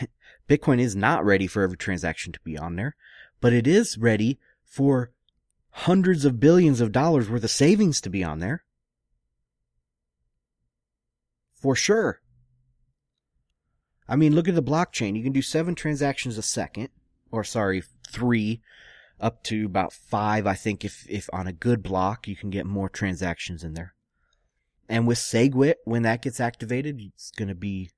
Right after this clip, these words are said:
higher. And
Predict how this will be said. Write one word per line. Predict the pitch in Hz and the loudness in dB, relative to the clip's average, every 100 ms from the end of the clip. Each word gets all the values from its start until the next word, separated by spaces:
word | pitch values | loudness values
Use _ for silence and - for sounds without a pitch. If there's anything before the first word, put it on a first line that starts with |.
| _ - | _ -8
higher. | 98 87 113 180 _ _ _ _ _ _ _ _ _ _ _ _ _ _ _ _ _ _ _ _ _ _ _ _ | -4 -4 -4 -8 _ _ _ _ _ _ _ _ _ _ _ _ _ _ _ _ _ _ _ _ _ _ _ _
And | 123 123 117 | 0 2 0